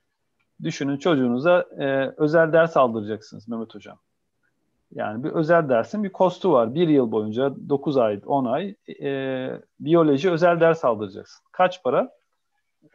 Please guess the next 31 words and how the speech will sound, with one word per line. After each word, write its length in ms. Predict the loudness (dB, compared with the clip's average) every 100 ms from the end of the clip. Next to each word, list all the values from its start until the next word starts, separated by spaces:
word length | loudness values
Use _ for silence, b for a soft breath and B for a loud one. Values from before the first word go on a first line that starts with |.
| -18 -6
Yani 280 | -2 0
rastgele 400 | 2 2 0 -4
söylüyorum, 440 | -4 -4 -4 -2 0
bin 200 | 2 4
dolar. 480 | 4 2 -6 -18 _ _ _ _ _
Devlet 360 | 2 4 4 0
senin 180 | -2 -2
adına 300 | -2 0 0
bak 180 | 0 -2
burada 260 | -2 0
veriyor 280 | 2 2 0
işte 260 | -2 -10 -16
bak. 200 | -12 -6
Yirmi 200 | -6 -6
sekiz, 320 | -10 -10 -10
otuz 320 | -10 -8 -8
bin 140 | -6 -4
doların 240 | -4 -4
içinde 340 | -8 -10 -8
bu 100 | -4
var. 260 | -4 -6 -12 _ _ _ _ _ _ _
İşte 340 | -16 -8 -6
üniversiteden 680 | -2 2 2 2 -2 0 0
bir 60 | -2
hoca 280 | 0 0
tutacaksın. 640 | -2 -6 -4 -4 -4 -8 -8 _ _ _ _ _ _
Atom 320 | -4 -2 -2
mikroskobunu, 720 | -2 -6 -6 -2 -2 -2 -6 -6
mikroskobunu 680 | -6 -2 -4 -2 -2 -2 0
öğretecek 600 | -2 -2 -4 -8 -10 -6
çocuğuna. 520 | -6 -4 -6 -4 -6